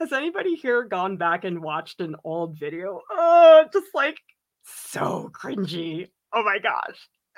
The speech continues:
People were telling us, like, "Clara doesn't even sound like you. It's like a different voice." And it was. It really was a different person back then. But if you haven't, it's, it's good for a good laugh. <laughs> I know some people are like,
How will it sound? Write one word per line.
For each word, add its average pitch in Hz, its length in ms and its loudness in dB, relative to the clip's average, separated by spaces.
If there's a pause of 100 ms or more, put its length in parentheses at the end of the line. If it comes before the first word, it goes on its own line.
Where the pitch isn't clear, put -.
(340)
People 311 260 -2
were 294 140 -2
telling 269 260 -4
us, 247 100 -10
like, 247 180 -10
"Clara 359 240 -4
doesn't 370 200 -4
even 254 220 0
sound 370 400 4
like 277 220 0
you. 240 440 0 (360)
It's 294 100 -6
like 320 100 6
a 370 40 2
different 320 380 0
voice." 330 580 6
And 277 100 0
it 453 100 -6
was. 494 420 2 (100)
It 370 160 -4
really 427 260 0
was 392 280 -4
a 370 100 -4
different 339 480 -8 (100)
person 170 580 -6 (400)
back 170 260 0
then. 107 300 -10 (460)
But 262 100 2
if 285 80 -2
you 302 80 0
haven't, 254 460 4 (440)
it's, 269 240 -8
it's - 240 -10 (160)
good 220 180 4
for 214 140 -2
a 185 80 0
good 180 180 -6
laugh. - 400 -10
<laughs> - 40 -8 (2250)
I 302 120 -4
know 285 160 -4
some 294 200 -8
people 262 260 -4
are 240 100 2
like, 269 280 -4